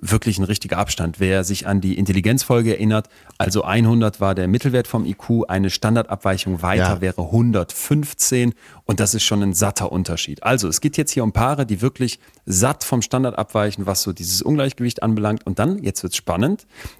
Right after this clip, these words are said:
Speaker 1: teilt man diese Paare auf in logischerweise einen Weak Link und einen Strong Link. Der eine ist mehr committed, das wäre der Strong Link, der andere ist schwächer committed, schwächer verbunden, das wäre der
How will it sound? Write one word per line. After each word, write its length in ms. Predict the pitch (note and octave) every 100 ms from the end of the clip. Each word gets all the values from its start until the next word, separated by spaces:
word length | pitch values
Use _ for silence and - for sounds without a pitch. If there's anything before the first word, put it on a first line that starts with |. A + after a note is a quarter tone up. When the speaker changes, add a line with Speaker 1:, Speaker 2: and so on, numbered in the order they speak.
| -
Speaker 1:
teilt 260 | - B2 C#3+
man 140 | C3+
diese 240 | G#2+ G2
Paare 500 | F2+ - G#2+ C3 -
auf 380 | E2+ G#2 C#3 -
in 300 | A2 A#2+ D3+
logischerweise 720 | F#2+ G2+ G2 F#2 F#2 A2 C3 -
einen 320 | F#2+ F#2+ F#2 _ _ -
Weak 440 | G#2 C3+ D3 -
Link 420 | A#2 D3+ E3+ - _ - _ _
und 180 | G#2 G#2
einen 280 | G2+ A#2 A#2 _
Strong 500 | - - - C3+ B2
Link. 400 | F2+ E2+ D#2+ - _ - - -
Der 140 | A2+ F#2
eine 240 | C#3 D#3
ist 160 | A2+ A2+
mehr 160 | A#2+
committed, 680 | - C#3 D#3 - G3+ - - -
das 120 | G2 G2+
wäre 80 |
der 100 | G#2+
Strong 460 | G2+ - - A#2+ D#3
Link, 440 | D3+ E3 F3 -
der 120 | - G2+
andere 300 | B2 A#2 G2
ist 380 | G#2+ - -
schwächer 580 | - - G2 B2+ - D#3+
committed, 480 | - C#3+ D3+ - C#3+
schwächer 360 | - - G#2+ B2
verbunden, 480 | C3+ B2+ D3+ D#3+
das 180 | B2 -
wäre 80 | B2+
der 140 | C3